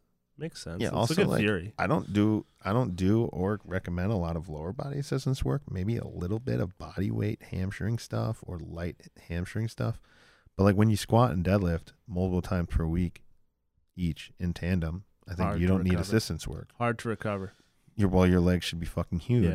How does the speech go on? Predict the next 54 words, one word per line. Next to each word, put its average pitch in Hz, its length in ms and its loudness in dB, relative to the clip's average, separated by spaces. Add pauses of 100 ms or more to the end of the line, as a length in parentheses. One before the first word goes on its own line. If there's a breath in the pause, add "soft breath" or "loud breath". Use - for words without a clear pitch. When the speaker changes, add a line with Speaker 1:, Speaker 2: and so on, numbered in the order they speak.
Speaker 1:
Yeah. 85 40 0
Speaker 2:
if - 140 -4
you're 82 200 -2
running 85 300 0
a - 20 0
good 80 140 -2
program. 80 560 2 (420)
Speaker 1:
I 143 60 -4
like 247 180 -4
doing, 110 280 -2
I 151 80 -2
like 202 280 -4
doing 113 280 -2
some 95 420 -12
extensions 98 720 -8
or 90 80 -10
curls, 95 600 -6
but 90 380 -6
not 101 240 -6
a - 20 -8
ton. 98 420 -8 (120)
Speaker 2:
Tight, 107 200 -2
that, 76 160 -6 (200)
maybe 107 340 8
one 95 220 6
movement, 85 460 2
super 104 340 4
light. 78 240 -6 (160)
And 90 140 -4
Speaker 1:
Yeah. 90 80 0
Speaker 2:
honestly, 92 320 2
if 87 100 -4
you 90 80 2
didn't 85 220 2
do 82 160 0
it, 90 120 -2
like, 82 200 -8
would 80 180 -4
you 73 140 -10 (260)
feel 82 300 -2 (160)
bad? 82 320 -4
Speaker 1:
Well, 113 160 -6
I 110 100 -2
haven't 143 240 4
Speaker 2:
But - 60 0
Speaker 1:
been 127 140 4
doing 123 260 4
it 120 80 -2
for, - 120 -4
<laughs> - 20 -2
for - 200 -2
Speaker 2:
Yeah. 127 160 12
Speaker 1:
the 123 80 8
past - 560 6